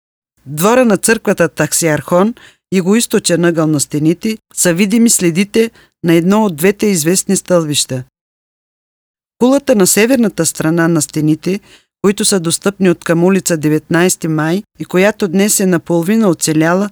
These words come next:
имало градският часовник, който е бил отстранен през хиляда деветстотин четиридесет и пета година.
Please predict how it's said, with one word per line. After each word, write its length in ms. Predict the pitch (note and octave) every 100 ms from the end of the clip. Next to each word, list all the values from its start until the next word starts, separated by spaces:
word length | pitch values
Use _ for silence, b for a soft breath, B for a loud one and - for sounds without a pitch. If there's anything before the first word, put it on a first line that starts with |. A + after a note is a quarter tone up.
| _
имало 340 | G3 G#3+ G3 F3
градският 540 | E3+ F3+ - - A#3
часовник, 560 | A3 G#3 G#3 G3+ G3+ - -
който 300 | F#3+ G3+ F#3+
е 100 | E3+
бил 300 | D#3+ G3+ A3+ -
отстранен 540 | E3 - F3 F#3+ G#3+
през 260 | - F3 -
хиляда 320 | E3+ F3 E3
деветстотин 640 | D3 G#3 A3+ - A3 G#3
четиридесет 540 | F#3+ - E3+ F#3 G3 -
и 40 |
пета 300 | E3 F3 F3
година. 440 | D3 D3 D#3+ D3